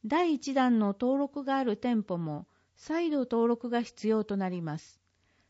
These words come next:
登録手数料は不要。事前に登録申請書、市商工会窓口または市商工会ホームページから取得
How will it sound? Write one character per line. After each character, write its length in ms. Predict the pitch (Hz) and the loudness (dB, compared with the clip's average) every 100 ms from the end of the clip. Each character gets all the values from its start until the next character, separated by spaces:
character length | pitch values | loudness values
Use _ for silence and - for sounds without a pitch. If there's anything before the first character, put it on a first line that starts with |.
| _ _ | _ _
登 200 | 285 330 | 0 0
録 220 | 339 349 | 0 -4
手 140 | 339 339 | -4 -4
数 280 | - 330 285 | -2 -2 0
料 260 | 247 208 | 2 2
は 180 | 185 175 | 0 -2
不 160 | 175 175 | -2 -2
要。 360 | 175 156 143 - _ _ _ _ _ _ | -2 -2 -8 -14 _ _ _ _ _ _
事 140 | 190 202 | -8 0
前 200 | 285 285 | 2 4
に 380 | 269 254 247 - | 4 2 -2 -6
登 220 | 254 294 | -2 0
録 380 | 330 320 320 285 - _ | -2 -4 -4 -6 -10 _
申 280 | - 262 277 | -12 0 0
請 300 | 269 262 240 | 2 0 0
書、 360 | 233 226 190 - _ _ _ | 0 -2 -2 -4 _ _ _
市 400 | - - 254 - | -16 -10 -10 -10
商 340 | - - 294 311 | -18 -2 -2 -2
工 280 | 311 302 285 | -2 -2 0
会 280 | 226 208 | 0 0
窓 300 | 196 214 247 | 0 2 0
口 240 | 220 214 190 | 0 -4 -2
ま 140 | 220 | -2
た 140 | 233 202 | 0 0
は 200 | 170 170 - _ | -2 -4 -18 _
市 320 | - 269 262 - | -12 -8 -8 -10
商 320 | - 294 311 | -4 -2 -2
工 280 | 311 320 294 | -2 -4 -2
会 280 | - 214 208 | -2 -4 -2
ホ 160 | 226 | -2
ー 40 | 277 | 0
ム 140 | 294 | -2
ペ 220 | 294 294 | -2 -4
ー 20 | |
ジ 140 | 240 226 | -4 -6
か 140 | 202 | -6
ら 140 | 196 175 | -4 -6
取 120 | - | -6
得 480 | 214 220 208 208 | -8 -6 -6 -6